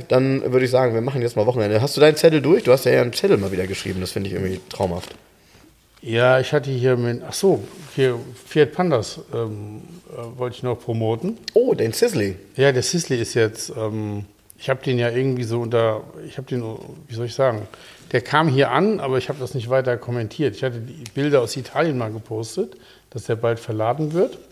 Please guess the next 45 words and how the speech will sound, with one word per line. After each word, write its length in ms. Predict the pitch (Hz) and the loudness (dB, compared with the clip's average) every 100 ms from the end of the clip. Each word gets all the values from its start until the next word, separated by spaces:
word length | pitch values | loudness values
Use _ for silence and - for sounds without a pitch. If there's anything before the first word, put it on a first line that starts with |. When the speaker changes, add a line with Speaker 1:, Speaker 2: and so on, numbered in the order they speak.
| - - | -20 -18
Speaker 2:
Das 120 | - | -12
ist 80 | 117 | -8
schon 200 | 139 - | -6 -4
lange 180 | 139 135 | -2 0
her. 340 | 120 156 226 - | 4 4 4 0
Speaker 1:
Mhm. 220 | 98 135 - - - - _ _ 131 | -6 -6 -8 -18 -20 -20 _ _ -4
Speaker 2:
Der 100 | 143 | -2
ist 120 | 165 | 2
auch 80 | 170 | 2
schon 140 | 139 135 | 2 4
länger 240 | 156 143 | 6 4
hier, 260 | 101 135 190 | 2 2 6
der 160 | 170 | 6
Wagen. 280 | 151 160 165 | 8 4 4
Der 60 | 139 | 0
hat 100 | 131 | 0
jetzt 140 | 117 | -4
einen 60 | 120 | -6
kompletten 400 | - 113 120 113 | -6 -2 -2 -2
Service 380 | - 160 160 - | 4 4 4 -8
gekriegt 560 | 147 - 151 147 - - _ - - - _ - | -16 -4 -2 -2 -12 -20 _ -20 -20 -20 _ -10
und, 500 | 131 127 120 117 113 | 0 2 2 -2 -2
ähm, 260 | 117 110 110 | -2 0 0
wird 180 | 127 - | -4 -2
gerade 720 | 120 120 120 117 113 110 110 117 | 2 2 4 4 4 2 -2 -6
noch 180 | 117 104 | -8 -2
mal 140 | 117 | -4
komplett 420 | - 104 123 127 | -2 -4 -2 -2
konserviert. 680 | - 113 107 98 127 247 - - - | -2 -6 -4 -6 -2 -4 -4 -20 -14
Speaker 1:
Mhm. 240 | 92 117 - | -10 -10 -10
Speaker 2:
Und 100 | 120 | -8
dann 160 | 113 107 | -6 -6
geht 140 | 107 | -6
er 80 | 107 | -8
in 80 | 104 | -10
den 80 | |
Handel. 200 | 113 110 110 _ - - - - _ - | -10 -12 -18 _ -20 -20 -20 -20 _ -10
Ein 80 | 110 | -6
Sisley 420 | - 143 151 139 | -2 -2 2 2
mit 340 | 127 120 113 - | 4 2 -2 -2
sechsundzwanzigtausend 1000 | 131 127 123 - 127 117 - 120 113 - | -2 -2 -10 -2 -2 -2 -2 -2 -2 -6
Kilometern 480 | 117 120 127 120 | -4 0 0 -2
aus 160 | 113 - | -6 -6
erster 340 | 123 113 127 | -8 -4 -4
Hand. 280 | 117 113 110 | -2 -4 -8